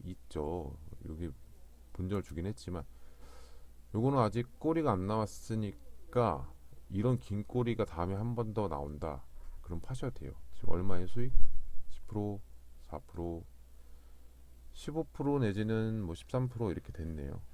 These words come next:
어, 수익은. 자, 이건 제가 안, 이거 그건 안 나. 이, 이것도 이미 얼마예요?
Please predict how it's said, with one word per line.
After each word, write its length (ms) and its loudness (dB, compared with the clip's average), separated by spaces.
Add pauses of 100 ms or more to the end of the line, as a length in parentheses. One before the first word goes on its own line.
어, 140 -16 (220)
수익은. 360 -12 (1300)
자, 140 -20
이건 240 -8
제가 280 -6 (120)
안, 380 -10 (280)
이거 200 -10
그건 280 -8
안 120 -10
나. 100 -12 (280)
이, 140 -10 (140)
이것도 280 -6
이미 200 -6
얼마예요? 480 -8